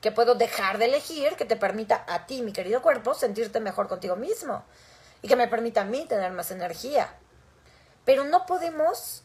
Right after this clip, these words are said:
normalmente hacernos cargo de este presente. Entonces, por eso vamos y buscamos allá atrás miles y miles de pretextos y justificaciones para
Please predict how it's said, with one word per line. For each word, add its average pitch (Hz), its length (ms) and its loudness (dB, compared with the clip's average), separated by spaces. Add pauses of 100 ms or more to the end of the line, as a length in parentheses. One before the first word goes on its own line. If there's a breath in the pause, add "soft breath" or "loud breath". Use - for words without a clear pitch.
(100)
normalmente 262 580 -2
hacernos 262 380 -6
cargo 233 380 2
de 226 100 0
este 226 180 -4
presente. 226 680 -6
Entonces, - 220 -12
por 269 100 0
eso 277 160 -4
vamos 285 260 -2
y 302 40 -10
buscamos 247 580 -2 (320 loud breath)
allá 220 260 4
atrás 269 640 4
miles 294 680 0
y 262 40 -6
miles 269 300 -4
de 269 80 4
pretextos 247 460 -4
y - 20 -12
justificaciones 254 1080 -2 (840 loud breath)
para 233 320 6